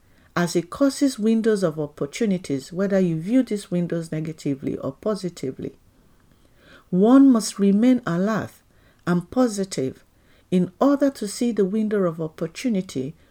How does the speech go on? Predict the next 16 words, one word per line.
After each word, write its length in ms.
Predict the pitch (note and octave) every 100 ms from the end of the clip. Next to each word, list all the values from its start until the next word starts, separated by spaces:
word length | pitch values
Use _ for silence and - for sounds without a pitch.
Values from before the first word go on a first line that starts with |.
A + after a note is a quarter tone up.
| _
which 260 | F3+ G3 -
time 300 | F#3 E3+ -
offers, 600 | D#3 D#3 C3+ B2+ - - _ _ _ _ _ -
by 280 | E3 E3 E3
choosing 500 | - - D4+ C#4+ C#4+
to 180 | C#4 - -
engage 560 | F3 F3 F3 B3+ C4
consciously 600 | - A3 G3+ G3 G3 - C3
with 200 | C#3 C#3+
time. 360 | - D3 G#2+ - _ _ _ _ _ _ _ _ _ -
We 140 | D#3 D#3+
have 260 | G#3+ B3
to 160 | - -
acknowledge 580 | F3 E3+ G3 B3 C4 B3+
its 240 | C4 C4 -
power, 500 | - F3 C3+ B2